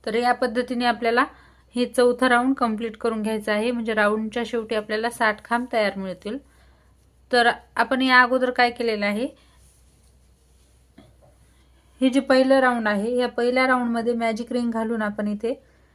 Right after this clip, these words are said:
पंधरा खांब विणलेले आहेत. त्याच्यानंतर प्रत्येक खांबावर दोन दोन खांब असे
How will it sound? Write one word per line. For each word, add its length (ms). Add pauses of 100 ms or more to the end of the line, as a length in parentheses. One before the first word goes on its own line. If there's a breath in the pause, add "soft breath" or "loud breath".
(160)
पंधरा 380
खांब 200
विणलेले 380
आहेत. 220 (460 soft breath)
त्याच्यानंतर 680
प्रत्येक 600
खांबावर 460
दोन 300
दोन 220
खांब 260
असे 400